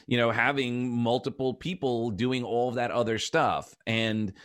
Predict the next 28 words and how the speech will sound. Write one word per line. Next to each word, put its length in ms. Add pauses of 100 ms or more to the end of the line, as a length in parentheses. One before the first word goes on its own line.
(340)
it, 200
it, 280
there's 300
that 280
balance 580
where 180
then 280
we 140
get 220
sucked 340
into 880
kind 240
of 120
little 180
rabbit 380
holes, 480
or 280
things 340
take 220
more 200
time 380
and 100
we 80
go, 220
"Oh, 180
this 260
sucks 560
because 640